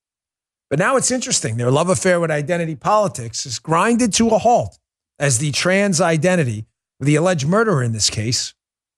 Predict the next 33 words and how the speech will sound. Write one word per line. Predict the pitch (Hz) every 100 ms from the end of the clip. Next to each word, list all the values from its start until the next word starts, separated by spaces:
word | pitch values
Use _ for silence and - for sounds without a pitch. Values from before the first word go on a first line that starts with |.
| _ _ _ _ _ _ _ _ _ _ _ _ _ _ _ _
doesn't | 143 131 127
fit | - 165 -
their | 139 110 87 _ _ _ _ _ _ _ _ _
story | - - 233 190 117
they | 92
want | 85 80
to |
tell | 76 80
you. | 69 _ _ _ _ _ _ _ _ _ _ _ _ _ _ _ _ -
The |
media | 190 330 330
is | 190
also | 185 180 185 156
quiet, | - 156 151 208 -
the | 170
same | 202 226
grotesque | 190 185 147 147 127 -
media, | 127 127 185
about | 196 202
a |
strange | - 240 262 254
house | 277 294 -
call. | 165 101
Matt | 113 156 -
Taibbi | 160 165 185 170 143
is | 123
a | 127
journalist | 117 147 143 156 -
who | 156
has | 120
exposed | 131 - 151 143 117
massive | 127 139 170 202 - 139
malfeasance | 120 135 131 - 139 123 170 -